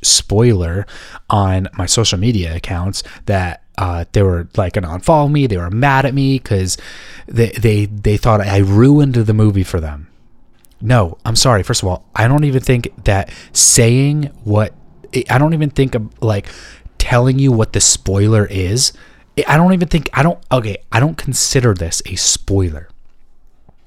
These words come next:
Let's just get that out there. I don't consider it a spoiler because, and I'll explain why, but I will, you know, humor you guys a little bit and give you guys a,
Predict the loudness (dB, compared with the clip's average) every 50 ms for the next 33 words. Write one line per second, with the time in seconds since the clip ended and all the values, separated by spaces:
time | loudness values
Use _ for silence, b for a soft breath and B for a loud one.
0 | _ _ -20 _ _ -14 -10 -6 -2 0 0 0 0 0 0 0 0 2 2 0
1 | 0 -2 -6 -10 B B B B B 0 0 0 0 -2 -6 -6 -4 -2 0 0
2 | 0 2 2 2 0 0 -2 -4 -4 -6 -4 -2 -2 -2 -2 -4 -6 -10 -14 -18
3 | B B B B B B B B B B B -2 0 0 2 0 0 -4 -8 -12
4 | b b b b b b -2 0 0 0 -2 -4 -4 -2 0 0 0 0 -2 -2
5 | -2 -4 -6 -6 -6 -6 -6 -6 -8 B B B B B B -2 0 2 2 2
6 | 2 -2 -6 -14 b b b b b b b -20 -20 -20 _ -16 -8 -4 0 0
7 | 2 2 2 2 2 2 0 -2 -4 -8 -10 _ -8 -6 -6 -4 -6 -6 -8 -6
8 | 0 2 2 4 4 4 2 2 2 2 0 0 0 -2 -2 -2 0 0 0 -2
9 | -2 -2 -4 -6 -6 -6 -2 0 0 2 2 2 2 2 0 0 0 -2 -2 -2
10 | -2 -4